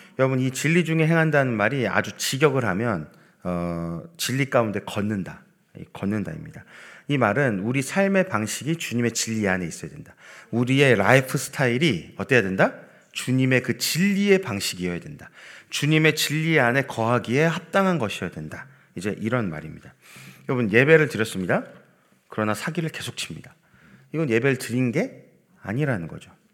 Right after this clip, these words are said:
여러분, 예배를 드렸습니다. 그런데 허영심이 줄질 않아요. 여러분, 이거는 예배를 드린 걸까요? 여러분, 저는 한 번 예배를 드리면 온전케 될 거다. 그럴 수도 있고 그렇지 않을 수도 있습니다.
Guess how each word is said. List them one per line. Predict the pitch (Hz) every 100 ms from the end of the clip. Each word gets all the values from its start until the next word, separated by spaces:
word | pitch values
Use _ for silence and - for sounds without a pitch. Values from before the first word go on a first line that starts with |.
| _ _ _ _ _ _ _ -
여러분, | 131 110
예배를 | 147 180
드렸습니다. | 151 147 147 104 82 73 - -
그런데 | 131 131
허영심이 | 220 233 226 - 196
줄질 | - 139 165 151
않아요. | 85 101 90 _ _ _ _ _ _ _
여러분, | 135 127
이거는 | 110 147 104
예배를 | 95 107
드린 | - 113 107
걸까요? | 80 - - _ _ - - - _ _ _ _ - - - - -
여러분, | 120 110
저는 | 131 143
한 | 131 226 226
번 | 214
예배를 | 127 123 135 127
드리면 | 110 120 123
온전케 | 104 113 104 120
될 | 92
거다. | - 104 101 76 - - - - _ -
그럴 | - 135 156 156
수도 | - 131
있고 | 131 190
그렇지 | 147 135 123
않을 | 101
수도 | - 90
있습니다. | - 76 69